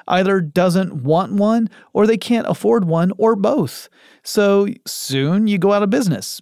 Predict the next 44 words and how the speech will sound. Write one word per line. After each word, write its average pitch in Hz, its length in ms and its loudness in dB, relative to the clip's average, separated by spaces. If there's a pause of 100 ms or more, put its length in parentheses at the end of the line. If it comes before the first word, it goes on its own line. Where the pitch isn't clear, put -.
(100)
because 147 280 0
you 180 60 4
have 160 140 2
nothing 143 400 -2
else 123 280 -6
to 175 140 -4
sell. - 560 -4 (380)
Or 190 280 4
let's 220 220 0
say 180 380 0 (320)
instead 143 680 0 (540)
you 165 220 0
want 160 160 2
to 151 40 0
make 131 180 -2
a 117 40 -6
smartwatch - 720 -10 (240)
and 160 640 0
you've 185 140 -2
come 240 160 2
up 208 80 0
with 185 140 2
a 147 100 0
whole 165 400 2
list 151 260 -2
of 127 480 -6
really 151 440 0 (120)
cool, 147 400 0
compelling 123 460 -6
features, 117 420 -6
but 147 160 -4
you 202 60 -2
choose 233 380 -2
to 180 200 -2
only 170 400 0 (380)
implement 156 600 0 (600)
a 139 280 0
selection 139 800 -2
of 120 220 -8
those 120 200 -4
features 117 400 -8
in 117 80 -8
your 110 140 -8
first - 400 -12